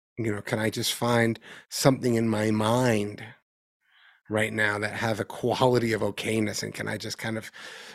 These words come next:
uh, can I just, like, let the sponge soak that water up?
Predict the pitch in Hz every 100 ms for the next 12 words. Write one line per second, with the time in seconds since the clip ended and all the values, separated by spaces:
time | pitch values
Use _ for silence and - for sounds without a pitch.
0 | - 131 - - 120 117 120 - 113 104
1 | - - 120 120 - 110 - - - 127
2 | 123 117 104 - 131 117 - 120 135 110
3 | 95 87 - 78 -